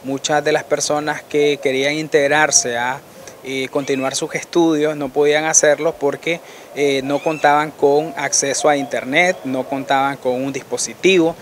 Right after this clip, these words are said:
Entonces existen siempre o permanecen esas desigualdades en torno a, al acceso a la educación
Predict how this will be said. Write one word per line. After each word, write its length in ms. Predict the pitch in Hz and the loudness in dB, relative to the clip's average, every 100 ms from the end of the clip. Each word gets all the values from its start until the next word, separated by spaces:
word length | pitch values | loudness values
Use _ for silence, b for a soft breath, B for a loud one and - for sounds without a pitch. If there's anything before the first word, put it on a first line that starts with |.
| B | B
Entonces 240 | B 160 165 | B 4 4
existen 600 | 147 160 - - 190 180 | 4 0 0 0 0 0
siempre 580 | - 175 180 185 190 190 - - | 4 4 4 4 6 4 0 2
o 240 | 139 135 - | 4 4 4
permanecen 640 | 143 139 185 226 180 147 | 4 6 6 6 6 2
esas 320 | 143 165 156 | 2 4 4
desigualdades 720 | 160 - 160 143 135 139 143 | 2 2 6 6 6 4 2
en 120 | 156 139 | -2 4
torno 380 | 143 139 135 | 4 4 0
a, 200 | 127 120 B B B 135 | 0 -2 B B B 0
al 120 | 143 | 2
acceso 380 | 127 - 135 160 | 2 0 2 4
a 60 | |
la 80 | 160 | 4
educación 760 | 151 151 131 131 143 147 175 | 2 2 2 2 4 4 2